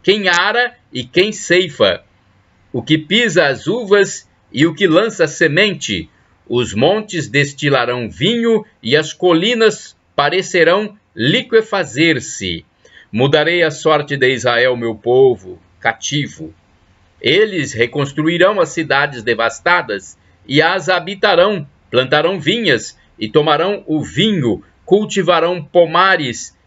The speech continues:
e comerão seus frutos. Eu os plantarei, eu os plantarei sobre o seu solo e eles nunca mais serão arrancados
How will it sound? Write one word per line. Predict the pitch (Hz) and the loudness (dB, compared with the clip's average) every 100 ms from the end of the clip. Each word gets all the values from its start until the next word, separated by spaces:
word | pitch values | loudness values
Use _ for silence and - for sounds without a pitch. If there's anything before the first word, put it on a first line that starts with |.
| _ 110 | _ -8
e | 127 | -2
comerão | 160 165 165 165 175 165 | 0 4 4 2 0 -4
seus | - 160 143 - | -2 -2 -2 -8
frutos. | - 143 165 156 101 95 - - _ - | 0 2 2 0 -8 -8 -12 -20 _ 2
Eu | 208 247 | 4 4
os | 233 | 2
plantarei, | - 226 233 247 226 220 226 - - - _ _ _ _ _ _ | 0 0 2 2 4 4 2 -4 -14 -16 _ _ _ _ _ _
eu | 151 185 220 233 - | 2 4 4 2 -4
os | 170 160 | -4 -4
plantarei | - 107 107 131 135 196 220 | -2 -2 0 2 2 0 -2
sobre | - 170 135 | -2 -2 -2
o | 113 | -6
seu | 110 92 | -6 -8
solo | - - 185 156 107 87 _ _ - | -4 0 2 2 -4 -8 _ _ 0
e | 151 | 4
eles | 196 208 165 | 4 2 -6
nunca | 190 254 262 269 | -8 -8 -4 -2
mais | 190 170 175 - - _ | 0 0 0 -10 -20 _
serão | - 202 160 139 | -2 2 2 2
arrancados | 143 165 165 147 143 147 156 151 | 0 -4 -6 -2 0 -2 -8 -10